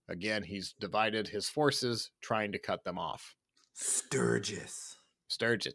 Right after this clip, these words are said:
Speaker 1: It is that Sturgis. So those who are familiar with South Dakota, it's that guy. It's,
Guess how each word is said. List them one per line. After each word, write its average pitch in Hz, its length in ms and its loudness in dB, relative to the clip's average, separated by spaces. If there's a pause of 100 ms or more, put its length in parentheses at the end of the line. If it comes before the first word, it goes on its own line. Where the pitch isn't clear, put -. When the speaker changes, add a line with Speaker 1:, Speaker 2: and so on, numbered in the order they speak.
Speaker 1:
It 117 140 4
is 113 180 4
that 101 200 10
Sturgis. 87 460 2
So 90 420 2
those 123 300 10
who 147 80 12
are 143 100 12
familiar 160 580 10
with 92 160 -2
South 139 280 10
Dakota, 117 560 8
it's - 420 -2 (360)
that 147 300 12
guy. 120 340 10 (120)
It's, - 300 -8